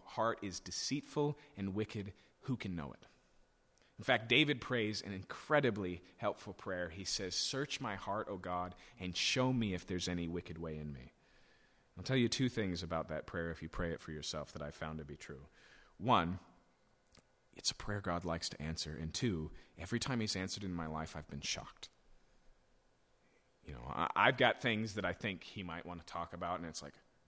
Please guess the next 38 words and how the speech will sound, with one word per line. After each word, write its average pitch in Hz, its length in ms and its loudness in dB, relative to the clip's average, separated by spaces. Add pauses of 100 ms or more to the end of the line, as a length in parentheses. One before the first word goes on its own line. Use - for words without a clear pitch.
(260)
"Oh, 76 200 -8 (280)
really?" 107 360 2 (460)
Right? 85 240 -4 (380)
That's 135 320 8
the 143 140 2
reality 117 500 2
of 98 100 -2
the 101 60 -4
human 107 340 -2
heart. 101 300 0 (240)
We 147 200 8
like 156 240 8
to 175 80 0
think 131 220 2
that 123 100 0
we 113 100 4
have 104 220 0
the 104 80 2
best 127 400 4
interest 135 360 -2
in 117 80 0
mind, 113 380 0 (240)
but 117 160 0
we 139 160 4
are 139 100 4
prone 143 600 6
to 110 120 0
having 139 380 2
mixed - 280 2
motivation. 143 680 0 (2500)
Not 143 160 6
only 160 160 6
that, 139 240 2
but 120 100 -2
on 123 140 2
the 120 120 2
other 143 160 0
hand, 147 340 -4